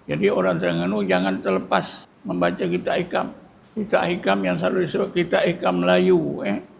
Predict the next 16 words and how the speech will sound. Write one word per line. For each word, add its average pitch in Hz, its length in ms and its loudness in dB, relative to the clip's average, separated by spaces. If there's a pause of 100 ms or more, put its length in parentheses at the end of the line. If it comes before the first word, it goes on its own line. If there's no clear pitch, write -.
(200)
dalam 80 580 0
tulisan 170 480 0
Jawi 180 400 2
ada - 220 4
lagi 87 420 2
di 82 140 -2
pasaran. 165 680 -2
Siapa 220 480 2
yang 202 220 2
menterjemah? 196 840 -2
Tak - 160 -2
salah 185 240 2
saya, 208 240 -2
Tok - 240 -2
Pulau 101 160 0
Manis. 185 480 -2